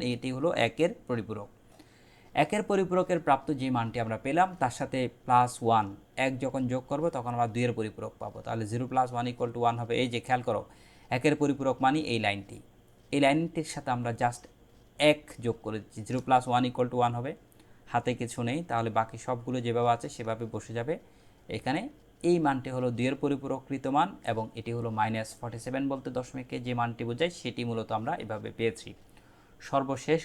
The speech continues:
কাজটি হলো প্রথম সংখ্যার সাথে শেষ সংখ্যাটিকে যোগ করে দেয়া, সেজন্য বলা হয় যোগের মাধ্যমে পার্থক্য নির্ণয় করা। তো বাইনারিতে আমাদের ফিফটি এইট এর সমতুল্য বাইনারি মান আমরা প্রথমেই যে, যে পেয়েছি ক্যালকুলেটরের মাধ্যমে, সেটাই লিখলাম। আর মাইনাস ফর্টি সেভেন এর মান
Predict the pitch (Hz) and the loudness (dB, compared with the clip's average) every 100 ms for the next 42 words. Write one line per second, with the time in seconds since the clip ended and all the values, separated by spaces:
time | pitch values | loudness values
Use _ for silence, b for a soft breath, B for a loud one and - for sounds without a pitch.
0 | - 120 - 123 113 139 151 123 160 151 | -2 -4 -4 -2 0 0 0 -2 -2 -4
1 | 143 127 120 - 113 110 113 113 - 107 | -6 -6 -8 -10 -12 -10 -8 -8 -10 -8
2 | 107 110 117 104 117 120 139 135 143 175 | -8 -6 -6 -2 -2 0 -4 0 2 2
3 | - B B - 123 120 117 107 107 110 | 0 B B -4 -2 0 0 2 4 2
4 | 117 110 107 104 104 - 131 180 117 - | 0 -4 -4 -2 -2 -2 -2 -2 -4 -6
5 | 117 - 110 107 107 110 117 98 - b | -8 -8 -10 -10 -8 0 2 2 -2 b
6 | b b b b 120 113 147 196 202 196 | b b b b 2 6 6 6 -2 2
7 | 180 170 160 151 160 151 156 143 135 131 | 2 2 2 0 -2 -2 -2 0 0 -2
8 | 127 127 123 131 117 113 117 117 113 113 | -4 -4 -4 -2 0 2 0 0 0 -2
9 | 110 110 123 123 147 135 135 - 120 123 | -2 -4 -6 -4 -2 -2 -4 -6 -6 -6
10 | - - 123 123 123 120 120 117 117 117 | -8 -4 -2 -2 -4 -2 -2 -2 -2 -2
11 | 113 110 113 - 117 110 104 143 156 117 | -4 -4 -8 -8 -8 -8 -2 -2 2 0
12 | 110 113 151 180 - 143 139 135 127 - | 2 4 4 2 0 0 2 0 -4 -4
13 | 120 117 117 110 143 | -2 0 0 4 4